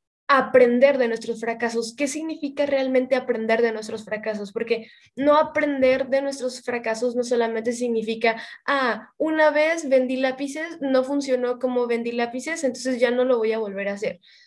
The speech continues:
¿saben? Este, y siento que eso va más, el, o sea, el aprender de los fracasos va más dirigido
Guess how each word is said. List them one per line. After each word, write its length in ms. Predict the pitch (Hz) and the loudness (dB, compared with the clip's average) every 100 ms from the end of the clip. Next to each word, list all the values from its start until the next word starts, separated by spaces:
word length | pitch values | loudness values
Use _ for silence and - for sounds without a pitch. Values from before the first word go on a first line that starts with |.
| _ | _
¿saben? 400 | - 254 302 392 - _ _ _ _ _ - _ _ | -4 -2 -2 -6 -14 _ _ _ _ _ -20 _ _
Este, 1000 | 254 254 240 240 - 233 233 226 214 214 _ | 4 4 4 -2 -6 -2 -2 -2 -8 -12 _
y 140 | 294 | -6
siento 460 | 285 320 320 311 302 | -4 -6 -2 -4 -2
que 180 | 277 254 | 0 0
eso 460 | 247 262 269 - _ _ _ _ _ _ _ | 2 -2 -2 -12 _ _ _ _ _ _ _
va 280 | 254 262 254 | -2 0 0
más, 440 | 254 254 254 - _ _ _ _ | 0 -2 -4 -14 _ _ _ _
el, 300 | 277 262 - - | 2 2 -2 -4
o 100 | 277 | 0
sea, 120 | 285 | 2
el 60 | 277 | 0
aprender 720 | 262 277 269 269 294 330 - | 2 2 2 2 0 0 -4
de 160 | 277 | -2
los 160 | 277 269 | -2 -4
fracasos 580 | 240 240 254 247 240 220 | -8 -6 -4 -4 -4 -4
va 140 | 226 | -4
más 320 | 233 233 233 | -2 -2 -2
dirigido 720 | 233 233 220 226 220 240 359 | -4 -4 -6 -8 -2 -2 -4